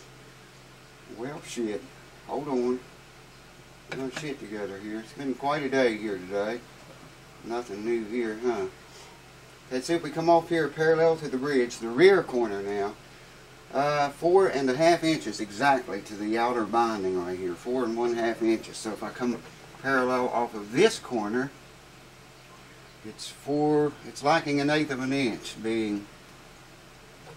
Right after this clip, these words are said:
being, uh, the same distance as it is over here. The string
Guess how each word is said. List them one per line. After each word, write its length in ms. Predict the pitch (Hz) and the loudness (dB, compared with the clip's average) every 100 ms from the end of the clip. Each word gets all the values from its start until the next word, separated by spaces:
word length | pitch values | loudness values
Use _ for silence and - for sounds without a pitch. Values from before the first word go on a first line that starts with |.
| - - - - - - | -20 -20 -20 -20 -20 -10
being, 380 | 123 123 117 110 | -6 -2 0 0
uh, 140 | 104 | 0
the 140 | 104 107 | -2 -6
same 340 | - 135 120 | -4 -2 -2
distance 520 | 107 127 123 101 95 | -2 -4 -4 -8 -8
as 140 | 90 110 | -10 -6
it 80 | |
is 240 | 107 113 113 | -2 -2 -2
over 180 | 107 104 | -4 -4
here. 280 | 117 95 - - - - - - - - - - - - - - - | -4 -4 -8 -18 -20 -20 -20 -20 -20 -20 -20 -20 -20 -20 -20 -20 -14
The 60 | 113 | -10
string 480 | - 196 208 190 | 2 4 6 4